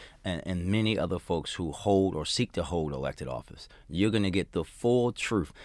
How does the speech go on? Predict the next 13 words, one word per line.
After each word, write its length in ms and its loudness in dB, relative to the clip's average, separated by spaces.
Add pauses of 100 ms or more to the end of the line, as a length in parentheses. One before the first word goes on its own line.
(180)
and 180 0
not 200 6
just 240 -4
the 120 2
emotional 520 -2
response 420 -4
that 100 -4
will 80 -2
make 220 -4
people 280 -8
feel 360 2
better, 260 -8
Tom. 340 -10